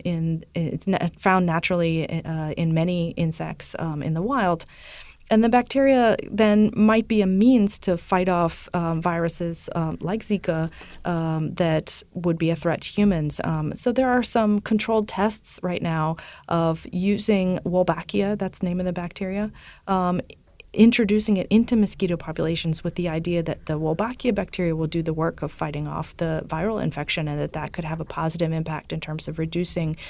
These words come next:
um, infections of humans. So, you know, fascinating stuff,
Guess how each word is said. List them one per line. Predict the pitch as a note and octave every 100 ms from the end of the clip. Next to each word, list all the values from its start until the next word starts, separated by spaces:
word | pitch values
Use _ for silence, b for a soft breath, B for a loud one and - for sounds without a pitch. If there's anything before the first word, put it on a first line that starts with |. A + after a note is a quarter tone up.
| B B -
um, | D#3 -
infections | D#3+ E3 - D3+
of | C#3+
humans. | - F3 E3 D3+
So, | - E3 D#3+ B B B -
you | G3
know, | F3
fascinating | F#3 G3+ - G#3 F#3 F3 E3
stuff, | - E3 D#3 -